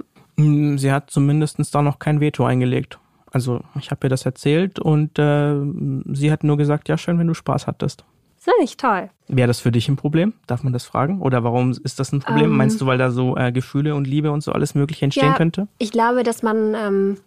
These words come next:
Speaker 2: ich glaube, dass eine offene Beziehung gar nicht immer so leicht ist. Und, ähm, dass man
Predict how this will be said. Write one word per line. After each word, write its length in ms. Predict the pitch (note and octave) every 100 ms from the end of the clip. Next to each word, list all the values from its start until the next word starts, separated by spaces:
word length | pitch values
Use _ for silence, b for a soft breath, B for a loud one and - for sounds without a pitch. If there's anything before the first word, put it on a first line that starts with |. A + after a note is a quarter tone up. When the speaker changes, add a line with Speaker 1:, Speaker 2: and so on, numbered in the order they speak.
| _
Speaker 2:
ich 120 | -
glaube, 220 | A3 A3
dass 160 | A3 G#3+
eine 80 | A3
offene 220 | - G#3
Beziehung 360 | G3 A3 G#3+ G#3
gar 200 | G#3 G3+
nicht 140 | F#3
immer 240 | G3+ F3+
so 100 | F3+
leicht 320 | E3+ F3 F3+ -
ist. 260 | - - _ _ _ _ _ _ _ _ -
Und, 380 | G3 F#3 F3+ -
ähm, 580 | F#3 F3 F3 E3+ E3+ F3+ _ _ _ _ -
dass 180 | - -
man 400 | F#3+ F3 F3